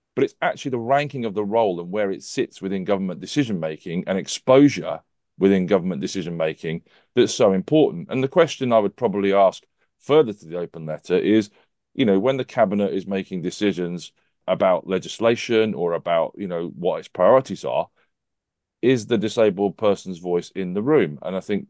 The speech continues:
our open letter is merely, um, not seeking to be confrontational, but is seeking to say, "Look,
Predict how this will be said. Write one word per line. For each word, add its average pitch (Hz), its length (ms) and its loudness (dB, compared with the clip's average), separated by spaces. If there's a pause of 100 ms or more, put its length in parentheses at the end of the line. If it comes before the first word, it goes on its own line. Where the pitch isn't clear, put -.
(140)
our 95 200 4
open 95 320 0
letter 90 320 -2
is 82 100 -4
merely, 92 500 0 (560)
um, 90 340 2
not 113 200 0
seeking 98 420 -4
to - 120 -10
be 90 120 -2
confrontational, 139 880 -2
but 92 240 -4
is 92 140 -6
seeking 92 420 -6
to 85 120 -10
say, 90 320 4
"Look, 107 240 2